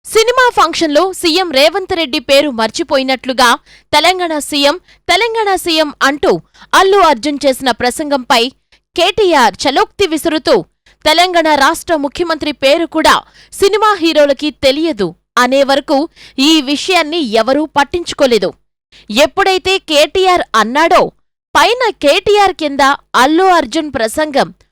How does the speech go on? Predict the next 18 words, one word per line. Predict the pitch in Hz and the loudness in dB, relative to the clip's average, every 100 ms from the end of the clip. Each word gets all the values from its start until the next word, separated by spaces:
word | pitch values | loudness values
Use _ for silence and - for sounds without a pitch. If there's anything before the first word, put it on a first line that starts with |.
| _ _ | _ _
ఒకవైపు | 214 208 226 302 - 302 - | -4 0 0 0 0 -4 -2
కేటీఆర్, | 285 302 370 370 392 - - | -2 0 2 2 2 -2 -4
ఆ | 233 | -4
పక్కన | 233 226 - 294 320 508 _ - - | -2 -4 -4 0 0 0 _ -20 -2
మరోవైపు | 269 370 392 349 370 349 415 - | 2 2 4 2 2 2 0 2
అల్లు | 269 339 392 | 2 4 4
అర్జున్ | 359 269 339 330 | 2 0 -4 -4
ప్రసంగం | 277 254 311 294 294 | -4 -2 -2 -2 -2
పెడుతూ | 285 254 277 277 269 - - - | -2 -2 2 2 0 -4 -20 -2
సోషల్ | 359 453 453 359 | 0 2 0 -2
మీడియా | 285 247 269 330 | -2 -2 0 -2
దద్దరిల్లింది. | 196 196 180 175 254 269 254 226 185 _ _ _ | -4 -6 -6 -2 0 0 0 -2 -6 _ _ _
సరిగ్గా | - 403 403 302 392 330 | -2 0 0 2 0 2
ఈ | 311 403 | 2 2
సమయంలోనే | 381 359 349 320 285 277 302 | 2 0 0 0 0 0 -2
మెగా | 294 226 254 311 359 | -2 0 0 2 0
ఫ్యామిలీతో | - 311 285 269 - 294 | 2 0 0 -6 -2 -2
కయ్యం. | - 240 214 262 | -2 -4 -2 -2